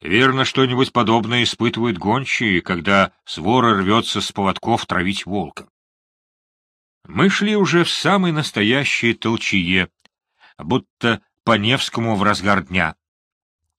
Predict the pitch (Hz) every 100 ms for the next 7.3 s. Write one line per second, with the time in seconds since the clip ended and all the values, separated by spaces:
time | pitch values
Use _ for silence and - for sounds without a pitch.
0 | - _ _ _ _ _ 98 123 120 113
1 | 120 123 113 104 - _ - 110 110 98
2 | 123 123 - - 120 120 - 104 107 104
3 | 98 - _ _ _ _ _ 101 98 82
4 | 78 - - - _ _ _ _ _ _
5 | _ - 123 147 202 123 170 165 - -
6 | 92 120 120 165 151 151 117 135 - 151
7 | 127 117 101